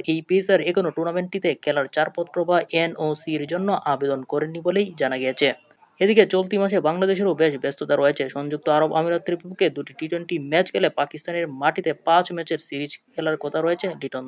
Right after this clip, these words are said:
দাসের দলের। সিরিজ দুটি খেলতে চোদ্দই মে দলের সঙ্গে দুবাইয়ে গিয়েছেন মুস্তাফিজ। এর আগে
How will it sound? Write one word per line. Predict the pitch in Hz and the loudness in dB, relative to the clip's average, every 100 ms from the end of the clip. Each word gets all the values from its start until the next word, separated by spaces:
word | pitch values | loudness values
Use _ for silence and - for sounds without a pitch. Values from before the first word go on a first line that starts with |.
| 127 | -4
দাসের | 131 - 131 131 | -4 -4 -2 2
দলের। | 147 131 - _ _ _ | 4 4 0 _ _ _
সিরিজ | 196 202 202 | -6 -4 -4
দুটি | 208 202 | -6 -8
খেলতে | 202 202 147 | -8 -6 -6
চোদ্দই | 147 143 151 170 | -6 -8 -8 -6
মে | 180 139 151 | -4 -4 -4
দলের | 170 175 | -4 -4
সঙ্গে | 180 165 131 | -6 -8 -8
দুবাইয়ে | 139 151 156 | -6 -4 -2
গিয়েছেন | 175 170 185 151 | 0 0 -2 -2
মুস্তাফিজ। | 131 139 147 139 - - 156 | -6 -4 -2 -4 -6 -2 4
এর | 156 | 4
আগে | 156 | 4